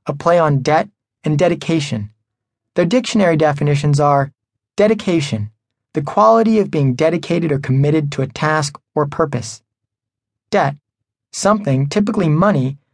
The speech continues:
that is owed or due, and a feeling of gratitude for a service or favor. So what is dedication? I'm calling it a feeling of gratitude to the state of owing money,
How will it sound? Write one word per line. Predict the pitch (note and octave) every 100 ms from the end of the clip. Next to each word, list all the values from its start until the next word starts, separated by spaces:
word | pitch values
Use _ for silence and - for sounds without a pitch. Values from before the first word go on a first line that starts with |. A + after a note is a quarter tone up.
| _
that | D#3
is | E3 -
owed | F#3 G3 G#3
or | F3
due, | D#3+ G3 C#3 A#2 -
and | G#3 A3 G3 D3+ -
a | D3
feeling | - A3 A#3+ A3+
of | F#3+ C#3+
gratitude | F#3 F3+ F3 D3 B2+ A#2 G#2
for | -
a | C3+
service | - F3 F3 F3 D3 - -
or | C#3+
favor. | - F3 D#3 A2 G#2 _ _ _ _ _ _ _
So | - A3
what | B3+
is | C#4 G#3
dedication? | C#3+ F3 E3 - C#3 A2+ G#2+ - G#2 G#2 _ _ _ _ _ _ A#3
I'm | C4
calling | A3+ G3+ F#3+ F3
it | E3+ - _ _ _
a | D3+
feeling | - B3 C4+ C4 B3
of | D#3
gratitude | F3 E3+ E3+ D3 F3 C#3+
to | C#3
the |
state | C#3+ - D3+ D3+
of | D3+ D3
owing | C#3 C3+ B2
money, | A#2 A2 G#2 G2+